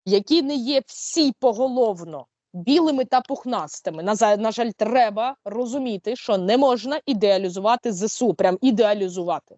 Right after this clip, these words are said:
розумієте? Там є свої чуваки. Повертаєте-, повертаються хлопці, які й мають інвалідності, яких держава кинула через дітородний орган. Повертаються хлопці з яскраво вираженим П Т С Р.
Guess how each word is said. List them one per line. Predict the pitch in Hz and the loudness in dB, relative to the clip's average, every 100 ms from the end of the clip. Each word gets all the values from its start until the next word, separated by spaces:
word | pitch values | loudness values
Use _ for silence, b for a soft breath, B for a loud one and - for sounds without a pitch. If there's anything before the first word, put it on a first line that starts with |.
| - | -10
розумієте? | 175 170 190 254 277 | -4 -2 0 0 0
Там | 185 190 | -2 -4
є | 180 220 277 | -2 -2 -2
свої | - 190 202 | -4 -8 -8
чуваки. | 214 190 165 - - _ _ _ _ _ _ b b | -10 -10 -10 -12 -20 _ _ _ _ _ _ b b
Повертаєте-, | 262 269 311 403 381 294 277 | 0 2 0 0 -2 -4 -6
повертаються | - 277 269 370 381 277 262 | -2 0 0 2 0 0 -6
хлопці, | - 226 175 - 151 | -2 -2 -2 -8 -4
які | 151 190 294 262 | 0 0 2 2
й | 202 | 2
мають | 214 220 139 135 - | 0 0 0 -8 -4
інвалідності, | 277 339 311 247 226 233 - 233 | 0 2 2 0 -2 -4 -4 -2
яких | 196 226 196 | 0 0 0
держава | 180 202 202 185 170 | 0 0 2 0 0
кинула | - 226 196 185 | -2 -2 2 0
через | - 190 175 | 0 -6 -4
дітородний | 175 208 208 196 196 - | -6 -2 0 0 0 2
орган. | 202 175 156 _ b b - | 0 0 -6 _ b b 0
Повертаються | 240 226 370 339 370 | 0 2 0 0 -4
хлопці | - 294 214 - | 0 0 0 -8
з | 190 | -8
яскраво | 190 - 254 311 311 | -8 -4 0 0 0
вираженим | 311 320 330 339 311 | -2 -2 -2 -2 -2
П | 330 | 0
Т | 339 339 | 2 0
С | - 240 | 0 2
Р. | 185 156 | 2 0